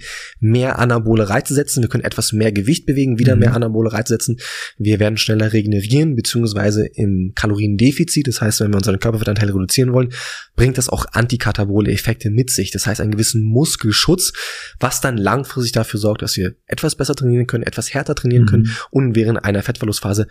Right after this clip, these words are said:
Speaker 1: mehr Muskelmasse behalten. Und hier kann ja nur das Ziel sein, dass es, die meisten Menschen wollen Gewicht verlieren.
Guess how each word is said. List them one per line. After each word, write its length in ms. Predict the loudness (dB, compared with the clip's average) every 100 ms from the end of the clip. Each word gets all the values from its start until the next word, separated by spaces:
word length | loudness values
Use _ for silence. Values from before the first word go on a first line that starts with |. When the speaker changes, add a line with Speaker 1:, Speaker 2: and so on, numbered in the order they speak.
| -8 -4
Speaker 1:
mehr 420 | 2 2 2 2
Muskelmasse 720 | 2 2 2 0 0 0 0
behalten. 460 | 0 0 -2 0 -2
Und 380 | -2 -16 _ 0
hier 300 | 0 0 -6
kann 220 | -2 0
ja 120 | 0
nur 80 | 0
das 240 | -2 -4 -4
Ziel 300 | -2 0 0
sein, 400 | 2 0 -4 -12 -16 -10 -2
dass 160 | -2
es, 240 | -2 -8 _ _ _ -12 -2
die 60 | 0
meisten 380 | 0 -2 -2 -2
Menschen 260 | -2 0
wollen 180 | 0 0
Gewicht 280 | 0 -2 -2
verlieren. 300 | -4 -2